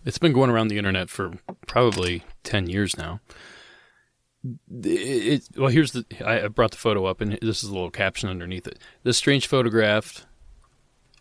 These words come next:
this strange photograph has been claimed to show a great Norwegian mountain troll. It is said to have been taken in nineteen forty-two by the crew of a rural British, or, sorry, British Royal Air Force recon flight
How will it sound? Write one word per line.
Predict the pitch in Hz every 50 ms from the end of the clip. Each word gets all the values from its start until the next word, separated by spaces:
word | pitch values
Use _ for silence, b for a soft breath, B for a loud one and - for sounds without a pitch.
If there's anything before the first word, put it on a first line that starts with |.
| _ _ _ -
this | 127 143 139
strange | - - 156 147 - -
photograph | - 131 120 113 107 110 104 110 113
has | - 117 107
been | - - 107 104
claimed | 101 - - 123 113 101 101 104 110
to | 113
show | - - - 107 104 101
a | 82 101
great | 101 95 - - 110 120 123 113
Norwegian | 110 107 101 98 113 117 113 - 120 113 104
mountain | 95 98 104 90 104
troll. | 101 - - 92 87 80 71 62 - - b b b b b b b b b b b
It | - 107
is | 101 104
said | - - 113 107 104
to | 107 113
have | 113 107 101
been | 110 107 104
taken | - - 117 107 98 107
in | 104 104
nineteen | 104 101 104 - - - 110 101
forty-two | - - 110 107 98 - - 113 104 104
by | 101 101 98
the | 95 98
crew | - - - 117 104 98 104
of | 104 95
a | 98 98 98
rural | 95 95 104 110 113 113 110 110
British, | 104 104 110 110 107 104 98 - - - - - - -
or, | 110 104 - -
sorry, | - - 101 92 90 92 - - - - -
British | - 101 - 113 127 135 131 127 - -
Royal | - 104 101 110 110 110 - -
Air | 110 117 107
Force | - - - 87 80 87 95 - - - -
recon | - 101 110 110 - 90 82 82
flight | - - - 92 78 73 - -